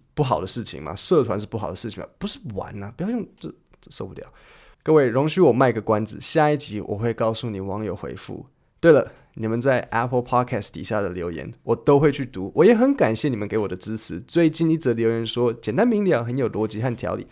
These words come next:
谢谢。我真的很高兴你们喜欢我的东西。我最近想要冲评价，所以我希望你们去帮我留五颗星。你可以不用留言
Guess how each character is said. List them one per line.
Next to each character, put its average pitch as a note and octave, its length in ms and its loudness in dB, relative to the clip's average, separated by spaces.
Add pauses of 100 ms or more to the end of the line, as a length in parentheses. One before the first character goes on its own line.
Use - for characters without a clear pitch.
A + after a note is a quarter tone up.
(220)
谢 D#4 100 -2
谢。 - 240 -4 (320)
我 B2 100 -2
真 F3 120 4
的 F#3+ 40 6
很 C3+ 120 2
高 G2+ 120 0
兴 A2 160 -4
你 F#2+ 40 -6
们 F2+ 100 -6
喜 - 100 -8
欢 G2+ 120 -6
我 F2+ 40 -6
的 E2+ 80 -10
东 D#2+ 220 -10
西。 - 300 -12 (340)
我 - 80 -4
最 E3+ 100 6
近 G#3 100 4
想 B2+ 140 2
要 A2 60 2
冲 A#2+ 220 -6
评 - 180 -12
价， F2+ 400 -8
所 - 160 2
以 D#3 60 6
我 A2+ 240 2
希 - 180 -2
望 D#3 180 2
你 G2+ 60 -4
们 F2+ 100 -6
去 A2+ 160 -8
帮 A2 240 -2
我 F#2+ 200 -2
留 F#2 200 -4
五 F2+ 140 -10
颗 F#2 180 -10
星。 G2 280 -8
你 B2 40 -4
可 G#3 80 4
以 A#3+ 60 8
不 F#3 80 2
用 F#3+ 180 4
留 A#2 200 2
言 G2 260 -6